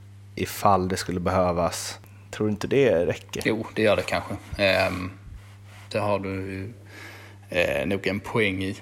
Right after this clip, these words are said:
Speaker 2: Men, eh, man, men man kan väl se åtminstone liksom vilka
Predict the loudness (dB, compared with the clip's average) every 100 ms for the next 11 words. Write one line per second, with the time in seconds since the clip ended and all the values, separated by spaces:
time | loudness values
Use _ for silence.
0 | -10 -4 -2 0 0 0 0 0 2 6
1 | 6 6 6 6 6 6 8 6 8 6
2 | 4 2 2 2 2 2 2 2 2 0
3 | 0 2 2